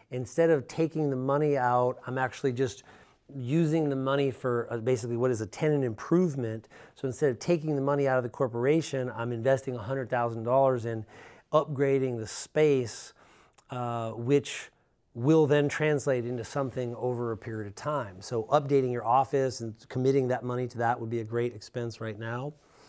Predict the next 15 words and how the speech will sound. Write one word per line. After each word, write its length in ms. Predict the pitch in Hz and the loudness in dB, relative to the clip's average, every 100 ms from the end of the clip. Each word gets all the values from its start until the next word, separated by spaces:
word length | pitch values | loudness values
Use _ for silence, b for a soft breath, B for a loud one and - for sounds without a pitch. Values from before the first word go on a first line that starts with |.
| B B B B B _ | B B B B B _
Uh, 280 | 131 131 127 113 | 0 2 2 0
if 120 | 120 | 2
you're 200 | 131 127 | 6 8
our 160 | 147 | 8
member, 400 | 160 147 156 180 | 6 4 4 4
prepaying 480 | - 156 139 147 139 | 2 0 2 2 2
renewals, 800 | 123 120 151 175 170 170 165 - | 2 2 6 6 8 6 4 0
things 240 | 147 135 | -2 -2
of 60 | 123 | 0
this 200 | 135 123 | -2 -2
nature, 340 | 135 131 - | -4 -2 -4
anything 560 | 135 202 240 285 277 269 | -2 0 0 -2 0 2
that 260 | 202 151 - | 0 0 -8
keeps 420 | - 190 156 - | -4 -4 -4 0
you, 340 | 170 160 143 | 4 4 2